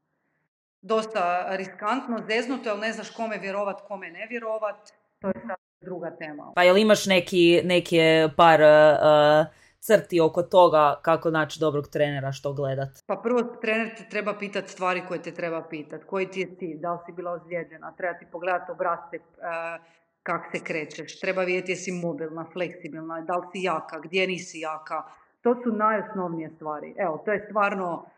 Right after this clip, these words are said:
Speaker 1: nešto što nijedan trener ne bi trebao preskočit kad mu netko dođe na trening.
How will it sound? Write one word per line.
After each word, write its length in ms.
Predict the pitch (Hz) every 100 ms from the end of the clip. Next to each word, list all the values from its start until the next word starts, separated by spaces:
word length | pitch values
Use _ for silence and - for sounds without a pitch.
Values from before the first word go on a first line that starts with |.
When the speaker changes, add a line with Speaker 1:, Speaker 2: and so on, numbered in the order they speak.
| _
Speaker 1:
nešto 320 | 226 247 240
što 180 | 262 247
nijedan 340 | 220 233 240 226
trener 300 | 226 220 202
ne 140 | 214
bi 140 | 208 214
trebao 220 | 208 190
preskočit 600 | 190 180 196 196 - -
kad 120 | 175
mu 80 | 175
netko 260 | 180 175
dođe 280 | 170 175 165
na 80 | 160
trening. 380 | - 165 156